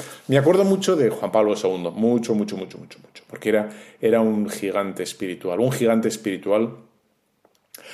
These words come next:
que me estoy leyendo, ya he terminado prácticamente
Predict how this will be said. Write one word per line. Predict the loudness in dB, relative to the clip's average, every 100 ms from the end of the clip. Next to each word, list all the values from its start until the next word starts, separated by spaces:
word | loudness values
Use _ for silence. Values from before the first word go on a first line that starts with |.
| -20 -14
que | -4
me | -2
estoy | 2 2
leyendo, | 4 4 4 6 4 4
ya | 4 4
he | 4
terminado | 0 -2 0 0
prácticamente | 0 0 0 2 2 2 0 -10